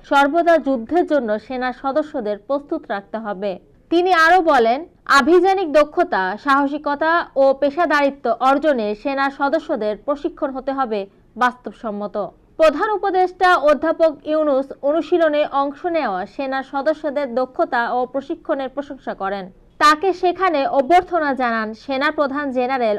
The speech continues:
ওয়াকারুজ্জামান, নৌবাহিনী প্রধান অ্যাডমিরাল এম নাজমুল হাসান, বিমান বাহিনী প্রধান এয়ার চিফ মার্শাল হাসান মাহমুদ খান ও জিওসি পঞ্চান্ন পদাতিক ডিভিশন ও যশোরের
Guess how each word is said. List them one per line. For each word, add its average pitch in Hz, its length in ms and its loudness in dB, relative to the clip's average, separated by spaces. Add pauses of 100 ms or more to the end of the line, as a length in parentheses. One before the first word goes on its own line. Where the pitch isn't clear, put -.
(100)
ওয়াকারুজ্জামান, 226 920 -2 (320)
নৌবাহিনী 320 560 4
প্রধান 311 540 2
অ্যাডমিরাল 269 640 -2
এম 254 180 -2
নাজমুল 247 500 0
হাসান, 247 480 -6 (380)
বিমান 294 360 2
বাহিনী 339 340 0
প্রধান 262 600 0
এয়ার 240 260 0 (160)
চিফ 294 260 -4
মার্শাল 240 380 -2
হাসান 233 380 -6
মাহমুদ 220 480 -4
খান 226 320 -8 (160)
ও 220 260 -2
জিওসি 277 760 -2 (100)
পঞ্চান্ন 285 580 -6
পদাতিক 247 500 -6
ডিভিশন 277 500 -6 (360)
ও 254 180 0
যশোরের 269 600 0